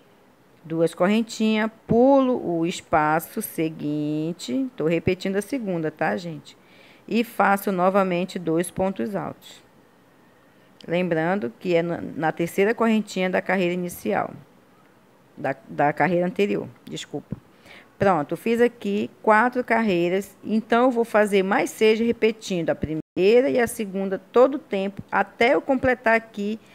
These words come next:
dez carreiras, tá certo? Eu vou fazer aqui as minhas dez e vocês também vão fazer da mesma forma e eu volto aqui pra mostrar pra vocês, tá certo?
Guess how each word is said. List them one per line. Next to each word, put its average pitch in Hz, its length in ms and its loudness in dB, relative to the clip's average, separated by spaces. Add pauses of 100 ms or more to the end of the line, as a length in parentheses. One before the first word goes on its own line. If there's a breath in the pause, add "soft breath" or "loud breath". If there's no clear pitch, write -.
(180 loud breath)
dez 175 360 0
carreiras, 220 480 -2
tá 147 80 -8
certo? 214 460 -4 (300 loud breath)
Eu 226 200 8
vou 214 140 4
fazer 175 340 2
aqui 185 420 0
as 196 80 4
minhas 165 220 -2
dez 165 380 2
e 214 40 -2
vocês 175 320 -4
também 160 220 0
vão 196 240 0
fazer 196 640 0
da 160 160 2
mesma 214 400 2
forma 196 500 2 (460 loud breath)
e 190 100 -2
eu 202 120 4
volto 202 320 4
aqui 220 180 -4
pra 208 140 -4
mostrar 214 260 -2
pra 214 160 -4
vocês, 208 400 -4
tá - 120 -16
certo? 208 460 -2